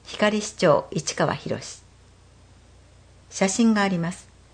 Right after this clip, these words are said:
第二次光市総合計画策定に向け開催した市民対話集会では、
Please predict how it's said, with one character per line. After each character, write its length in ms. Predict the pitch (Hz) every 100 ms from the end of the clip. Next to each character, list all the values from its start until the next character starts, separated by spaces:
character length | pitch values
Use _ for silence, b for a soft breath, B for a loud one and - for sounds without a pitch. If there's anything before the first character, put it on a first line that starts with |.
| - - - - - 240
第 240 | 247 247
二 140 | 214
次 180 | 202 156
光 360 | 151 - 220 220
市 180 | - 147
総 260 | - 196
合 180 | 196 185
計 200 | 185 175
画 160 | 160 143 - - -
策 320 | - 190 208
定 160 | 208 196
に 160 | 196
向 120 | 190
け 160 | 190 180
開 200 | 190 185
催 220 | 185 180
し 100 | 180
た 140 | - 180
市 180 | -
民 220 | 196 220 220
対 260 | 220 214
話 120 | 202
集 200 | 190 170
会 220 | 147 - -
で 140 | -
は、 200 | 107